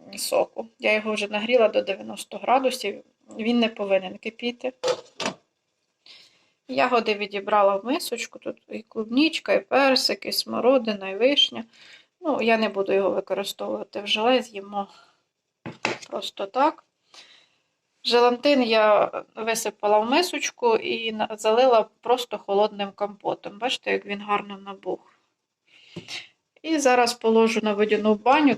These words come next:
До речі, вже закипіло в ма-, закипіла в мене вода. І буду його розтворяти. Ставлю.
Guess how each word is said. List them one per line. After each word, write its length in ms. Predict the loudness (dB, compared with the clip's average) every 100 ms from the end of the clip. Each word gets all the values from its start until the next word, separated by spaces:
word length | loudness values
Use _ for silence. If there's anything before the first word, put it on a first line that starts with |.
| 0
До 160 | 0
речі, 340 | 2 0 0 2
вже 260 | 4 2
закипіло 760 | 2 -2 -4 -10 -6 -2 2 0
в 180 | -2 -8
ма-, 240 | -8 -10 -12
закипіла 560 | -8 -8 -8 -4 0 0
в 80 |
мене 260 | -2 -10 -10 -10
вода. 340 | -2 0 0 -4 _ _ _ _ _ _ _ _ _ _ _ _ _ _ -16 -16 -16 _ _ _ -4
І 60 |
буду 320 | 2 2 4
його 360 | 2 4 2 2 0 0 0 -4 -4 -4
розтворяти. 1080 | -6 -8 -8 -8 -2 0 2 -2 -6 -10 -10 -14 _ _ _ _ _ _ _ _ _ _ _ _ -6 -6 -8 -12 -6
Ставлю. 640 | -6 -6 -4 -4 -2